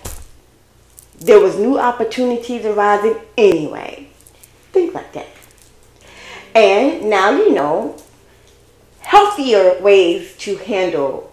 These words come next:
rejection. There's no need to get upset. There's no need to seek revenge. None of that stuff is necessary.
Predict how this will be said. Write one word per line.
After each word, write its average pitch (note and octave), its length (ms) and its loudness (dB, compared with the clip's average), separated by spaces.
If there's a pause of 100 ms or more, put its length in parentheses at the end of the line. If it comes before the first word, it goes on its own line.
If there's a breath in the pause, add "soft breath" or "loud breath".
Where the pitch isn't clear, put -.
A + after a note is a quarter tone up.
rejection. - 800 -8 (400 loud breath)
There's A3+ 180 8
no D#4 220 6
need E4 240 4
to D4 80 -2
get D#4 140 2
upset. G3 680 2 (220)
There's A3+ 240 6
no C#4+ 160 4
need E4 220 4
to D#4+ 80 0
seek D#4 280 -2
revenge. F#3+ 680 2 (160)
None G#3+ 200 4
of D#4+ 60 8
that D#4 200 8
stuff D4 260 0
is D#4 180 -4
necessary. E4+ 680 2